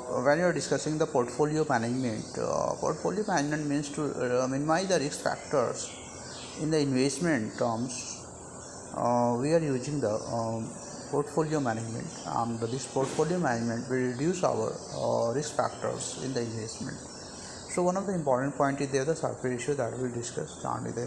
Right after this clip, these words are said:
in the M B A space lesson we discussing this one, uh, and, uh, myself with the Professor Rajiv Sinha, and we are discussing the Sharpe ratio.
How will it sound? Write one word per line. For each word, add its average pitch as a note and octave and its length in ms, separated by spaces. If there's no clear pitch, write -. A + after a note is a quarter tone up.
in A#2+ 140
the - 1300
M B2+ 160
B C#3 60
A C#3+ 60
space C#3+ 300
lesson B2+ 320
we C#3 160
discussing B2 460
this B2+ 220
one, D3+ 140
uh, A#2+ 540
and, A#2 200
uh, A#2+ 200
myself A#2+ 440
with C3+ 100
the G#2+ 60
Professor A#2+ 480
Rajiv A2+ 200
Sinha, C#3+ 600
and B2 180
we A#2 80
are A#2+ 80
discussing A#2+ 440
the D#3+ 80
Sharpe A#2+ 300
ratio. G#2 420